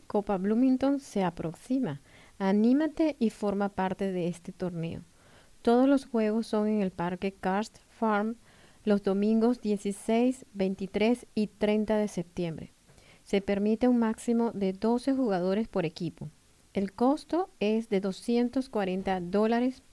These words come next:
por equipo. Para aplicar, comunícate con el Centro Comunal Latino al teléfono ocho uno dos, tres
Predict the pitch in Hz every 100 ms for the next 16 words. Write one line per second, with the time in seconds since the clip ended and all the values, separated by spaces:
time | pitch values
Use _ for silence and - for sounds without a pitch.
0 | - 202 180 180 165 - 165 - - -
1 | - - - 208 202 196 202 202 - 226
2 | 269 277 240 208 196 208 220 220 233 214
3 | 190 185 233 233 277 277 233 196 180 190
4 | 202 - 208 175 180 233 - _ 180 180
5 | 185 190 196 226 220 - - 247 262 277
6 | 269 - 220 202 190 185 202 214 233 -
7 | _ _ _ _ - 220 240